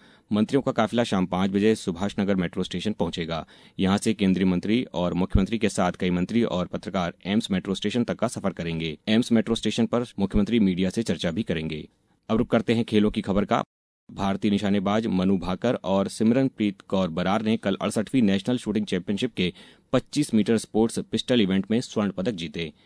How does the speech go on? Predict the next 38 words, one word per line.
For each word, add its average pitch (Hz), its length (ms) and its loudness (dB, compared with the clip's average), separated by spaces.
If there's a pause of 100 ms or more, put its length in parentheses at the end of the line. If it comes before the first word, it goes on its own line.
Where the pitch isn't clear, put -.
(320)
फाइनल 104 260 2
में 110 140 4
मनु 98 220 2
भाकर 90 280 -2
ने 113 160 2
छत्तीस 117 380 -2
के 117 140 0
स्कोर 104 260 -2
के 110 100 -4
साथ 107 180 -2
स्वर्ण 95 240 -2
पदक 98 240 -4
सुनिश्चित 95 320 -2
किया, 101 180 0
जबकि 98 260 -2
दिव्या 90 280 0
ने 110 180 2 (320)
बत्तीस 110 400 2
के 113 120 2
स्कोर 101 240 0
के 110 100 -4
साथ 104 300 -2
रजत 90 220 -2
पदक 90 180 -6
जीता। 80 360 -8 (320)
वहीं 95 180 2
अंजलि 95 320 4
चौधरी 98 320 2
ने 113 260 4
अट्ठाईस 110 560 0
टारगेट 95 400 0
हिट 87 100 -4
करके 92 380 -2 (260)
कांस्य 110 280 0
पदक 98 260 -4
अपने 101 160 0
नाम 107 180 0
किया। 80 320 -6